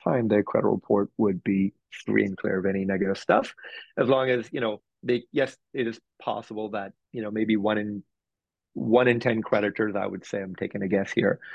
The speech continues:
um, uh, that take people to court over a very large thousand dollar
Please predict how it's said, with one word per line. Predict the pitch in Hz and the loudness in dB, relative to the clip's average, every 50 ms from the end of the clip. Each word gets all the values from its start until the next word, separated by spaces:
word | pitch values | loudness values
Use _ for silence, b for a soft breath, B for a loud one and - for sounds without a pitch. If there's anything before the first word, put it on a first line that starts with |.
| B B B B - | B B B B 0
um, | - 117 107 104 104 101 101 101 - - _ _ _ _ _ | 4 4 6 6 4 4 0 -2 -8 -14 _ _ _ _ _
uh, | 113 107 104 104 98 | 0 2 2 0 0
that | 107 110 - - | 0 -2 0 0
take | - 120 104 - | -2 -2 -2 0
people | - 107 - 139 | -4 -2 -2 -2
to | 107 98 | -4 -4
court | - - - 104 101 - | -6 -6 -4 -4 -4 -2
over | - 120 104 95 101 98 98 | -2 -2 0 2 2 2 2
a | 90 | 2
very | 101 101 98 101 | 2 0 2 0
large | 101 95 95 98 98 95 - - | 0 0 0 0 0 0 -4 -6
thousand | - 110 104 98 95 92 104 98 | -4 -4 -4 -4 -4 -6 -6 -4
dollar | 92 95 - | -4 -4 -4